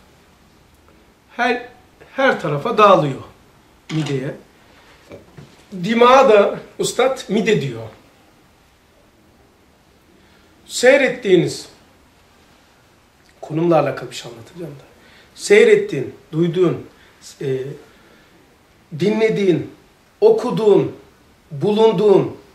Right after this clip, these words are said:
görüştüğün kimler varsa mutlaka şuurun olsun ve olmasın,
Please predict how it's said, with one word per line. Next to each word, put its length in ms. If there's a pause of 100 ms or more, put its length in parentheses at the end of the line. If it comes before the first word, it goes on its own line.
(120)
görüştüğün 840 (360)
kimler 440
varsa 560 (760)
mutlaka 840
şuurun 460
olsun 320
ve 100
olmasın, 560